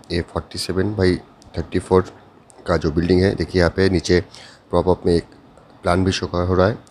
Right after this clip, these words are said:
ये plan ही या-, यहाँ पे थ्री डी में आपको शो कर रहा हूँ। तो details में आपको अभी इसका टू डी दिखाऊंगा। टू डी दिखाने के बाद इसका cost, tentative material, perfect material and tentative cost आपको सब दिखाऊंगा।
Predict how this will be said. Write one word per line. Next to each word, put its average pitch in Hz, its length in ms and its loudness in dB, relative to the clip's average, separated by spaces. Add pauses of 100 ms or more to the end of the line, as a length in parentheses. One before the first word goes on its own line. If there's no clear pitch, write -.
(180)
ये 90 120 0
plan 90 280 -4
ही 95 140 0
या-, 87 100 -2 (180)
यहाँ 87 100 -2
पे - 100 -4
थ्री - 160 -8
डी 85 100 0
में 87 140 0
आपको - 220 -4
शो - 160 -14
कर 90 120 -2
रहा 92 140 -2
हूँ। 131 140 -10 (840)
तो - 80 -4
details - 380 -4
में 95 100 2
आपको - 240 -2
अभी 95 200 0 (760)
इसका - 180 -6
टू 85 240 -4
डी 92 60 0
दिखाऊंगा। 95 440 -2 (420)
टू 87 100 0
डी 92 140 2
दिखाने 92 260 0
के 92 60 -2
बाद 92 300 2 (440)
इसका - 280 -6 (300)
cost, 92 300 4 (140)
tentative 82 380 -6
material, 92 440 2 (1080)
perfect 95 300 -2
material 104 360 0
and 92 180 -2
tentative 90 400 -2
cost 95 240 0
आपको 82 180 -10
सब 85 260 -6
दिखाऊंगा। 95 400 -2